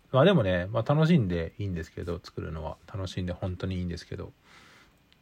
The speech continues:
うん。はい、そうですね。あとはそうね、昨日、あ、昨日じゃない。なんかね、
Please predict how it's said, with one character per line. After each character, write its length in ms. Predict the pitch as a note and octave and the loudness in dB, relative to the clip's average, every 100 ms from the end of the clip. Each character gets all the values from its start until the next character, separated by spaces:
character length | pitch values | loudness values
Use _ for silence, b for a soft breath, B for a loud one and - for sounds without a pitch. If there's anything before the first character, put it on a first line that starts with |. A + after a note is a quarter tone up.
| _ _ _ _ _ - | _ _ _ _ _ -12
う 40 | |
ん。 220 | F2+ F2 D#2+ _ _ _ _ _ _ _ _ _ b b b _ _ _ _ _ _ _ _ _ _ _ _ _ | -8 -8 -10 _ _ _ _ _ _ _ _ _ b b b _ _ _ _ _ _ _ _ _ _ _ _ _
は 420 | F#2+ F2+ F2+ F2+ F#2+ | -6 -4 -4 -6 -10
い、 60 | |
そ 280 | - - F#2+ | -12 -10 -10
う 40 | F#2 | -10
で 140 | F2+ | -14
す 160 | - - | -14 -10
ね。 520 | F2 F#2 F#2+ F#2+ F#2 _ _ _ _ _ _ _ _ - _ | -8 -6 -6 -10 -12 _ _ _ _ _ _ _ _ -20 _
あ 140 | D3 | 2
と 200 | E3+ F3 | 6 10
は 180 | C#3+ B2+ | 10 10
そ 280 | - D#3+ D#3 | 6 4 4
う 40 | |
ね、 460 | B2+ C3+ C#3 C3 A#2+ | 4 4 4 4 0
昨 140 | - | -4
日、 800 | C3+ C#3 D3 F3 F3+ F#3 F#3 F3+ F3+ _ _ _ _ _ _ _ _ _ _ _ _ _ _ _ _ - | -2 0 4 6 8 8 8 6 2 _ _ _ _ _ _ _ _ _ _ _ _ _ _ _ _ -4
あ、 160 | G#2+ G#2 | 0 0
昨 60 | |
日 140 | - A2+ | 0 0
じ 0 | |
ゃ 260 | C3 B2+ | 4 4
な 240 | F#2+ F2+ F2 | 2 2 0
い。 160 | E2 - | -4 -10
な 200 | F#2+ A2+ | -2 2
ん 80 | G#3 | 4
か 120 | F3 | 4
ね、 220 | G#2+ G2 | 4 2